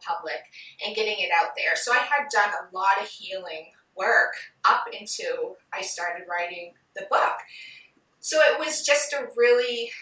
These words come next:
it was a little bit emotional 'cause there's still some, you know, things that happened that I still shed a tear, um, even today when I talk about. So there were parts of that, but it was more just joy, like, "Wow, I'm finally doing it.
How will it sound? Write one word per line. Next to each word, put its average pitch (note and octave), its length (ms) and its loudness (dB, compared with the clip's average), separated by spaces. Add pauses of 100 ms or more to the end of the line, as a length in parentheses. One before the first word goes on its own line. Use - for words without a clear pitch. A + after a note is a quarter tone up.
(440)
it D#4+ 100 -6
was D#4 140 -2
a C#4+ 140 4
little A3+ 280 0
bit A3+ 200 2
emotional A3+ 440 -2
'cause - 180 -6
there's G3+ 140 -4
still G3+ 240 -4
some, G3+ 400 -4 (120)
you G#3+ 140 -6
know, F#3+ 140 -2
things - 240 -8
that F#3+ 140 -6
happened - 380 -2
that C#3+ 120 2
I - 40 -2
still - 580 -4
shed F#3+ 340 -4
a - 20 -14
tear, D#3 580 -4
um, E3 420 -4 (140)
even F#3 220 -12
today F3+ 360 -6
when - 100 -8
I - 80 -6
talk - 280 -8
about. F#3+ 280 -6
So G3+ 380 0 (840)
there E4 140 2
were D4+ 120 6
parts - 380 2
of C4+ 60 -12
that, C#4 320 6
but B3 100 0
it A#3+ 80 4
was A#3 200 -2
more C4 260 -4
just - 340 -4
joy, F#3+ 460 0
like, F3 260 -8
"Wow, - 360 6
I'm - 160 -2
finally G#3 560 -2
doing - 300 -10
it. - 80 -4